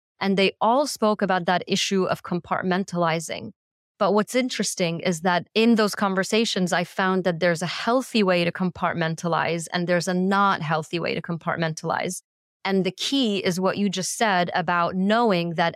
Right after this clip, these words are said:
at the end of that period of time where you have to compartmentalize to get through it, you have to process it. You have to talk about it. You cannot just move on to the next thing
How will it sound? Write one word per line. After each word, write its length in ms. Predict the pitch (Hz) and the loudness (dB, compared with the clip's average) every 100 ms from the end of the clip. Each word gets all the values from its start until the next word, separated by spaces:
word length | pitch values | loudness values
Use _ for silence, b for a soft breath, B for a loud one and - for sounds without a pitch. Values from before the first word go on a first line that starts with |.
| - | -2
at 220 | 185 165 | -4 -2
the 120 | 202 - | -6 -2
end 280 | 233 277 | -2 0
of 200 | 247 208 | 0 0
that 420 | 208 170 156 240 - | 0 0 0 -2 -2
period 400 | - 233 233 214 | 2 4 4 2
of 100 | 190 | 0
time 300 | 202 208 214 | 0 0 0
where 140 | 196 | 0
you 140 | 185 | -2
have 420 | 170 - 220 226 - | -4 -2 0 0 -4
to 80 | |
compartmentalize 960 | 226 226 202 208 190 160 160 175 104 170 | -4 -4 -2 -2 0 -2 -4 -2 -2 -4
to 120 | - | -8
get 280 | 170 190 - | -4 -2 -2
through 280 | - 220 170 | -2 0 0
it, 200 | 143 - _ _ _ | -2 -8 _ _ _
you 140 | 185 175 | -10 -10
have 440 | - 202 190 185 - | -4 0 0 -2 -14
to 380 | - 190 175 175 | -10 -8 -8 -12
process 540 | - - 131 - - - | -8 -4 -2 -4 -8 -8
it. 160 | 160 - _ _ _ - | -8 -10 _ _ _ -16
You 120 | 180 | -14
have 380 | - 202 180 - | -4 -2 -2 -4
to 100 | 185 | -14
talk 340 | - 110 143 | -6 -4 -4
about 300 | 160 101 117 | -4 -2 -2
it. 120 | 117 - _ _ _ - | -4 -6 _ _ _ -6
You 100 | 185 | -4
cannot 460 | - 185 196 214 - | 0 0 2 0 -2
just 320 | 190 190 - - | -6 -6 -6 -4
move 320 | 185 208 240 | 2 4 4
on 240 | 214 214 214 | 4 2 0
to 100 | 196 | 0
the 80 | |
next 340 | 190 196 - - | 0 -2 -4 -2
thing 420 | 190 170 165 175 | 0 0 -4 -8